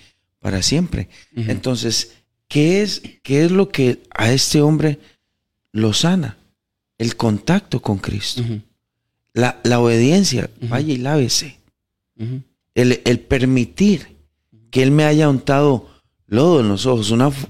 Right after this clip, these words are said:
Speaker 1: una forma muy extraña de hacer las cosas.
Speaker 2: Ujú.
Speaker 1: Pero también dijimos,
Speaker 2: Muy
Speaker 1: Andrés,
Speaker 2: soberana.
Speaker 1: muy soberana.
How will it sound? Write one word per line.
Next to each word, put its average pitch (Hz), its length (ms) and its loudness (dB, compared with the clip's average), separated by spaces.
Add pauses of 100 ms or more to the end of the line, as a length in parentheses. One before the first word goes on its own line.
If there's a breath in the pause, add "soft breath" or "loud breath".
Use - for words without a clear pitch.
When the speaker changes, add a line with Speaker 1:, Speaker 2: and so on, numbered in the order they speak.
Speaker 1:
una 127 200 2
forma 170 520 0 (560 loud breath)
muy 160 340 4
extraña 143 920 0
de 95 120 0
hacer 98 300 -2
las 110 260 -2
cosas. - 480 -6 (120)
Speaker 2:
Ujú. 127 240 -8 (160)
Speaker 1:
Pero 196 220 2
también 214 400 2
dijimos, 190 720 -2 (140)
Speaker 2:
Muy 113 140 -2
Speaker 1:
Andrés, 143 80 -2
Speaker 2:
soberana. 113 520 2 (420)
Speaker 1:
muy 113 200 0
soberana. 143 600 2